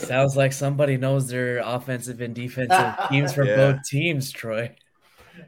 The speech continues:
Speaker 3: Very, very
Speaker 2: Absolutely.
Speaker 3: smart. Yeah, I actually, I ended up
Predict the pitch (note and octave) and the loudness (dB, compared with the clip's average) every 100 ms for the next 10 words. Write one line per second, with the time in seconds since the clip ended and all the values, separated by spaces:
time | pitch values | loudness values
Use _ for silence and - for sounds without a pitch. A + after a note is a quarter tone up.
0 | _ B2 A#2+ A2 B2+ C#3+ F3 C#3 A2+ G#2 | _ 2 2 2 0 0 0 -2 -2 -2
1 | - - - _ B2+ C#3 C#3 C#3 D3+ - | -4 -10 -20 _ 0 0 4 2 2 -2
2 | D3 C3 C3 D3 D3+ D3 | -2 2 2 2 2 2